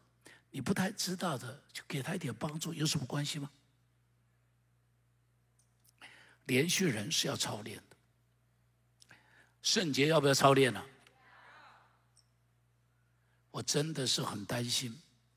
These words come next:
我很担心我们有一些基督徒在圣洁的路上守不住自己。你会去偷偷看一些肮脏的东西，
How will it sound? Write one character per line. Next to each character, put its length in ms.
我 200
很 200
担 240
心 200
我 140
们 160
有 180
一 60
些 180
基 200
督 120
徒 280
在 180
圣 420
洁 220
的 120
路 180
上 260
守 180
不 160
住 200
自 180
己。 140
你 100
会 120
去 140
偷 180
偷 120
看 240
一 40
些 140
肮 180
脏 220
的 100
东 220
西， 160